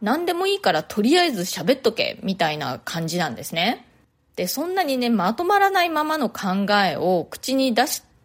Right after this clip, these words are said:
のっていいことなのかなって思われるかもしれませんけれども、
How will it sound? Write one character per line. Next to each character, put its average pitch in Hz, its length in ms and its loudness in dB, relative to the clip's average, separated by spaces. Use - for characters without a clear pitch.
の 156 80 -8
っ - 60 -10
て - 360 -4
い 285 120 2
い 370 60 4
こ 277 120 2
と 190 140 0
な 170 100 0
の 165 80 -4
か 160 120 -2
な 190 100 4
っ - 160 -2
て - 340 0
思 202 180 2
わ 214 80 4
れ 220 80 4
る 202 100 0
か 175 120 -6
も 156 100 -4
し - 140 -2
れ 170 80 -2
ま 170 100 -2
せ 190 160 -2
ん 156 60 -6
け 160 80 -6
れ 147 100 -2
ど 147 100 -8
も、 165 380 0